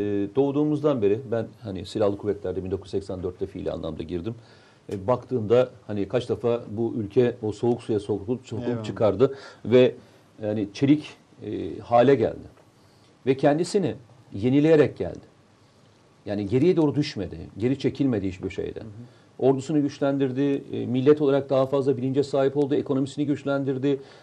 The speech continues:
Speaker 1: dış politikasını güçlendirdi, diğer ortaklıklarını arttırmaya devam etti, savunma sanayisini bir noktaya getirdi. Hep bunun her birinde yaparken bütün saldırılar altında yaptı.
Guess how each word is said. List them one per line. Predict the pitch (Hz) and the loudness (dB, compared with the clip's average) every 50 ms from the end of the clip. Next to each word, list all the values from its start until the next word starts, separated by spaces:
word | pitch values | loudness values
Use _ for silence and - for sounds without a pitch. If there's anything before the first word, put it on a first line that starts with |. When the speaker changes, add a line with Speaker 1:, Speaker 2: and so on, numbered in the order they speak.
| - - | -2 0
Speaker 1:
dış | 143 139 143 - | 0 0 2 2
politikasını | 147 143 135 139 - 151 143 - 151 143 | 0 0 0 0 0 0 0 0 0 0
güçlendirdi, | 139 143 131 139 - 151 147 143 143 143 127 139 143 143 143 - - 117 | 0 0 -2 0 0 0 0 2 2 0 2 0 -2 -2 -2 -6 -4 0
diğer | 139 156 156 151 - - | 4 6 6 4 4 2
ortaklıklarını | - 131 127 - 151 135 139 - - - 147 147 151 151 151 147 | 0 0 2 0 0 -2 -2 -6 0 2 4 4 6 4 4 2
arttırmaya | - 143 139 143 - 147 147 147 147 147 135 | 2 -2 -2 -2 -4 -2 -2 0 0 2 2
devam | 143 143 143 147 147 | 2 4 4 2 2
etti, | 143 143 - - 151 151 147 151 - - _ | 0 -2 0 4 4 4 4 4 0 -10 _
savunma | - - 135 139 147 156 156 | -2 2 4 4 4 4 2
sanayisini | 151 160 151 147 151 147 151 147 151 151 151 139 | 2 2 4 4 4 4 4 2 0 -2 0 0
bir | 151 151 | 2 2
noktaya | 147 143 143 - 156 151 151 | 2 0 0 0 0 2 2
getirdi. | 139 147 147 - 151 139 131 151 147 147 - - - - - _ _ | 2 0 0 0 -2 2 2 2 2 2 -2 -10 -20 -20 -20 _ _
Hep | - 180 233 233 - | -2 -2 -2 0 0
bunun | 262 240 226 185 147 | 0 0 2 2 4
her | 170 185 202 185 | 4 4 4 4
birinde | 185 151 135 107 101 | 4 2 2 0 -2
yaparken | 104 120 131 - 214 185 143 123 - 123 165 - - _ _ _ _ _ _ _ _ _ _ _ _ _ | -2 -2 2 4 4 4 4 2 -2 -4 -4 -6 -10 _ _ _ _ _ _ _ _ _ _ _ _ _
bütün | 101 107 - - 277 294 | -8 -8 0 2 4 4
saldırılar | 294 - 180 156 156 143 160 170 165 | 6 8 6 6 6 6 4 4 4
altında | 143 120 95 - - 78 73 | 4 2 2 0 -4 -10 -14
yaptı. | - - - - _ _ | -14 -14 -16 -18 _ _